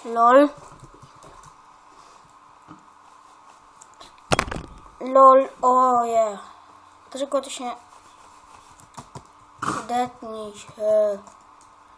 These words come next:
Przepraszam za usterki. Mm.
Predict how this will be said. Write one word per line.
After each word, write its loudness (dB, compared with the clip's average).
Przepraszam -8
za -2
usterki. -10
Mm. -14